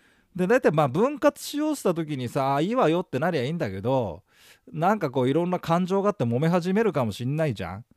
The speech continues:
だから、裁判所に請求できんだって、分割を。で、裁判所の方で、「現物分割だとちょっとな」っていうんだったら、「競売すれば」と。「売ってお金をみんなで分けなさいよ」と。まあ、こんな裁きをですね、する。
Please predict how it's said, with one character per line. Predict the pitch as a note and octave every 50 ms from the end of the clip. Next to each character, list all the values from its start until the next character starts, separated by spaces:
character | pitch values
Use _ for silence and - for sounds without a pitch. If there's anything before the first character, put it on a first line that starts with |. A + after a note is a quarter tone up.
| _ _ _ _ _ _ F3
だ | A3+ A#3+
か | F#3 C#3
ら、 | D3 D3 B2 E2+ - - - - _ _
裁 | - - - C#4+ D#4 E4+ E4
判 | F4 E4 E4 F4+
所 | - E4+ F4
に | E4 F3+
請 | - G3 G3 G3
求 | F#3+ G#3+ G3
で | G3+ G#3
き | G#3 A3+
ん | G3+
だ | F3 D3
っ |
て、 | - A#2+
分 | G#2 A2 A2+ A#2
割 | A2+ A#2 G#2+ - - G#2
を。 | G2 E2 D#2+ -
で、 | - D3+
裁 | - G#3+ A#3 C4
判 | C#4 C#4+ C#4 C4
所 | B3+ C#4+
の | C4+ B3+
方 | C4 D4+ C4+ D#3+
で、 | C#3 C#3+ D3 C#3+ B2 F#2 F2+ G2+
「現 | C3+ F3+ G3+
物 | A3 A3+ G3+ A#3+ G#3
分 | A#3 C4+ C#4+ D4
割 | C#4+ B3 - -
だ | C#3+ C#3 A#2
と | - A#2
ち | G#2+ -
ょ | F#3
っ | G3 -
と | D3+ C3+
な」 | C3+ D3
っ | D3+ -
て | D3+
い | C3+
う |
ん | A#2+
だ | G#2 F#2+
っ |
た | - - C3
ら、 | A2 -
「競 | - C3 D3 D#3+
売 | D3+ D#3+ D#3 D3
す | - E3
れ | D#3 D3
ば」 | A2+ G#2 G2+
と。 | - - - _ _ _ _ - - _ _ _
「売 | - C#3
っ | C#3
て | - _ G3+ F#3
お | D#3+ D#3+
金 | F3 E3+ F3 F#3
を | E3+
み | E3+ F3
ん | F3
な | F3+ F#3+
で | F3+ C#3+
分 | A#2 A#2
け | C#3 C#3+
な | C#3+ C#3
さ | - D#3 C3
い | A2
よ」 | G2+ F#2 F#2
と。 | - - D2 - - _ - _ _ _ _
ま | F#3+ F3
あ、 |
こ | - G#3+
ん | G#3+
な | G#3 F#3+
裁 | - - F3+ F3+ G3+ G3 -
き | - G#3+ F3
を | G#2+ E2
で | D#2+
す | - - A#2+
ね、 | C3+ A#2 - - _ _ _ _ _ _ _ _
す | - - - C3
る。 | A2 G2+